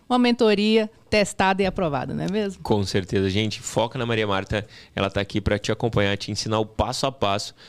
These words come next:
Speaker 2: pra te conduzir nesse processo. Primeiro, identificação das crenças, depois bloqueio das crenças e como que você vai caminhar para o sucesso e depois convidar a sua família pra caminhar pro sucesso junto conosco. Então, foca na Maria Marta aí, que ela tá aí pra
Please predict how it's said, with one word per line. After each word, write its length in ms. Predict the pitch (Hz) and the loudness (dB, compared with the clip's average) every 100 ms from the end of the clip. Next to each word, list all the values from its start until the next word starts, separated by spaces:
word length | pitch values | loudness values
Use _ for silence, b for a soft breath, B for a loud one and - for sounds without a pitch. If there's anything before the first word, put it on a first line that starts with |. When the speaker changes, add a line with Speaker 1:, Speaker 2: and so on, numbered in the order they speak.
| B | B
Speaker 2:
pra 140 | - 123 | 0 0
te 160 | - | 0
conduzir 480 | 127 147 147 131 120 | 2 2 4 2 2
nesse 140 | 131 | 0
processo. 500 | - 127 - 92 - | 2 0 2 0 -2
Primeiro, 320 | - 139 135 117 | -2 2 4 4
identificação 500 | 110 117 - 120 139 | 2 0 -2 0 2
das 160 | 135 | 0
crenças, 400 | - 117 123 107 | 2 2 2 -2
depois 400 | 113 113 117 107 | -2 2 2 2
bloqueio 340 | 98 107 127 123 | 0 -2 0 0
das 160 | 127 | -2
crenças 420 | - 113 117 123 - B B - | 0 -2 -2 -8 -10 B B -6
e 100 | 143 | -2
como 220 | 151 151 | 0 0
que 80 | - | 0
você 60 | |
vai 120 | 143 | -2
caminhar 420 | 139 139 131 123 - - _ - | 0 -2 0 -2 -4 -20 _ -4
para 420 | - 151 160 170 147 | 0 2 4 2 2
o 80 | |
sucesso 720 | 127 - 120 - 104 110 - 131 B B - | 0 0 -2 0 0 0 -4 -10 B B -4
e 80 | |
depois 300 | 175 190 202 | -2 2 0
convidar 300 | - 185 175 | 0 0 2
a 40 | 175 | 0
sua 160 | - | 0
família 320 | 185 165 160 151 | -2 0 2 2
pra 100 | 123 | 0
caminhar 220 | 117 113 | 2 0
pro 100 | - | 0
sucesso 320 | 113 - 101 | -2 0 2
junto 160 | 104 98 | 0 0
conosco. 380 | 104 101 - - B B | -2 -2 -4 -16 B B
Então, 340 | - 117 135 147 - _ | -4 2 2 0 -8 _
foca 280 | - 139 139 | -2 -2 0
na 80 | 135 | 2
Maria 200 | 123 120 | 4 4
Marta 240 | 117 110 | 2 2
aí, 80 | 110 | 0
que 100 | 110 | 2
ela 100 | 110 | 0
tá 100 | - | 2
aí 100 | 107 | 0
pra 260 | 104 107 | 2 -2